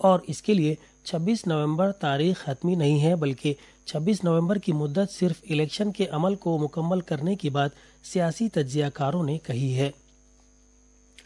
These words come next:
रियासत में उम्मीदवारी अर्जी भरने की शुरुआत आज से हो रही है, लेकिन महायुति और महाविकास आघाड़ी की पार्टियों की जानिब से नशिस्तों की तकसीम मुकम्मल नहीं हुई है।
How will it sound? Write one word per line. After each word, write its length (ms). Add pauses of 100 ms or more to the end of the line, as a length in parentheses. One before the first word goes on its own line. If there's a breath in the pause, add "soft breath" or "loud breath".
(480 loud breath)
रियासत 420
में 80
उम्मीदवारी 540
अर्जी 280
भरने 340
की 120
शुरुआत 480
आज 160
से 180
हो 180
रही 220
है, 200 (380 soft breath)
लेकिन 280
महायुति 480
और 160
महाविकास 540
आघाड़ी 360
की 140
पार्टियों 400
की 140
जानिब 280
से 220 (340 loud breath)
नशिस्तों 420
की 140
तकसीम 400
मुकम्मल 400
नहीं 300
हुई 240
है। 220